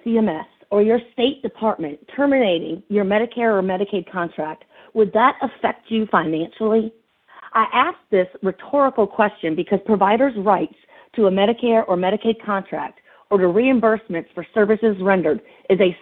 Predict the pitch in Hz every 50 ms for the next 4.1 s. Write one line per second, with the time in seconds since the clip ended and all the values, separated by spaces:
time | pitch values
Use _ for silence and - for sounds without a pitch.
0 | - - _ - 269 294 233 - - - - - - 190 185 190 196 - 214 196
1 | 190 - - - - 143 131 117 - - _ _ _ _ _ _ _ _ _ _
2 | _ _ _ _ - 240 269 294 269 - 214 190 180 170 180 - - 175 185 196
3 | 196 185 165 202 175 175 170 175 185 - - 185 175 170 175 165 - - 311 349
4 | 330